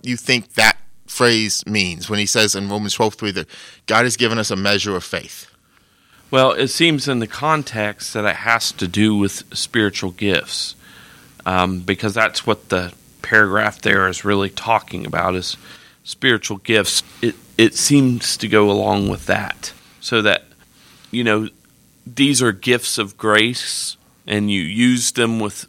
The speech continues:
Speaker 2: faith. So grace and the faith go together. So it, it seems like that,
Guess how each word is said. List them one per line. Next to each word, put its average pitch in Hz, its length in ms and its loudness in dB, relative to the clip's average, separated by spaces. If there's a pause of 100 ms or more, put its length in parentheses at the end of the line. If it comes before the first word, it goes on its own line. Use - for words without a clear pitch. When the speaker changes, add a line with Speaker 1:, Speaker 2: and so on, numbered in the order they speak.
Speaker 2:
faith. - 640 -4 (420)
So 110 300 0 (160)
grace 120 420 0
and 104 280 -10
the 107 120 -10
faith 113 460 -4 (100)
go 117 200 -2
together. 98 720 -4 (560)
So 110 200 -2
it, - 120 -4 (240)
it 117 160 -2
seems 139 420 -2
like 107 220 -2
that, 107 300 -2